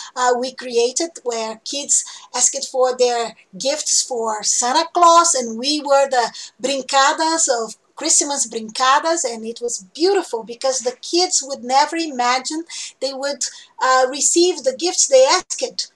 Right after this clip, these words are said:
and they did. So some people got laptops, other got, uh, pa-, uh,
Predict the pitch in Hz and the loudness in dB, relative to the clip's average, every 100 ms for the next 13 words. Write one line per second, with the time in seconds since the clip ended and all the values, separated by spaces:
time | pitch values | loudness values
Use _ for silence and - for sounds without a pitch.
0 | - 262 285 269 196 403 403 - 254 233 | -12 -6 -4 -2 0 0 0 0 0 2
1 | 294 285 - 311 285 226 269 262 262 - | 0 -2 -6 0 0 4 4 4 4 0
2 | - - - 233 233 339 370 - 247 - | -4 -12 -14 -2 2 4 2 0 0 2
3 | - 247 262 269 254 262 254 247 240 - | 0 2 0 0 0 2 4 2 2 -2
4 | - - - 240 240 226 220 _ _ - | -4 -10 -2 2 4 2 -4 _ _ 0
5 | 285 - 226 | 2 2 -2